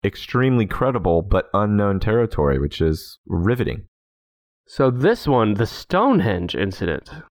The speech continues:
Speaker 1: Well,
Speaker 2: Number six. Have you heard of this?
Speaker 1: It sounds familiar, but no.
Speaker 2: After closing up his liquor store and heading home for the night, George Obarski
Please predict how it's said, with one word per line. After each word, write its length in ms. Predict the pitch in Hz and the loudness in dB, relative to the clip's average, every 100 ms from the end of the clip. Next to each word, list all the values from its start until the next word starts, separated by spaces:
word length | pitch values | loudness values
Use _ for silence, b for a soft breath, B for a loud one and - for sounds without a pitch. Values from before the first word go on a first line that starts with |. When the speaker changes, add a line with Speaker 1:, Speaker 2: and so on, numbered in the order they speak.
| _ - | _ -2
Speaker 1:
Well, 180 | 151 - | 0 0
Speaker 2:
Number 140 | - | -2
six. 520 | - - 185 110 - - | -2 -2 -2 -2 -4 -2
Have 120 | 104 | 2
you 60 | 104 | 2
heard 120 | 135 | 2
of 60 | 131 | 2
this? 400 | 98 - - _ _ 113 | 0 -4 -20 _ _ -6
Speaker 1:
It 100 | - | -2
sounds 280 | 123 120 | -2 -2
familiar, 500 | - 117 113 123 151 | 0 2 2 2 0
but 440 | 147 104 110 110 - - | 2 2 4 2 0 -2
no. 280 | 113 143 - _ _ _ _ - | 0 0 -6 _ _ _ _ -6
Speaker 2:
After 260 | 151 - 190 | -4 -2 -2
closing 400 | 226 226 220 202 | 2 2 2 2
up 140 | 202 | 2
his 220 | 202 196 | 0 2
liquor 340 | 170 214 - 139 | 2 2 0 -2
store 420 | - 117 101 107 | 0 2 4 4
and 100 | 107 | 2
heading 260 | 117 151 156 | 2 2 2
home 200 | 135 117 | 2 2
for 100 | 110 | 2
the 80 | 101 | 4
night, 260 | 98 98 | 2 0
George 480 | 98 139 185 190 165 - B B B B B B B B - | 0 2 4 2 -2 -6 B B B B B B B B 0
Obarski 800 | 151 165 170 160 - 113 123 | 2 4 2 0 -2 0 0